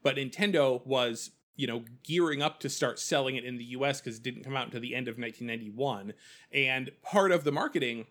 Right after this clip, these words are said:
part of the initial marketing for it was, "Oh, Sony is gonna be making a C D rom drive for this." And then you see that very, very close to that Summer Consumer Electronics Show. As they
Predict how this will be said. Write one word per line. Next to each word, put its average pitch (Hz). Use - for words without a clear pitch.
part 175
of 220
the 185
initial 151
marketing 147
for 120
it 113
was, 123
"Oh, 180
Sony 165
is 127
gonna 127
be 120
making 113
a -
C -
D 127
rom 156
drive 107
for 110
this." 90
And -
then 151
you 147
see 208
that 147
very, 170
very 165
close 170
to 147
that 131
Summer 131
Consumer 127
Electronics 165
Show. 95
As 226
they 160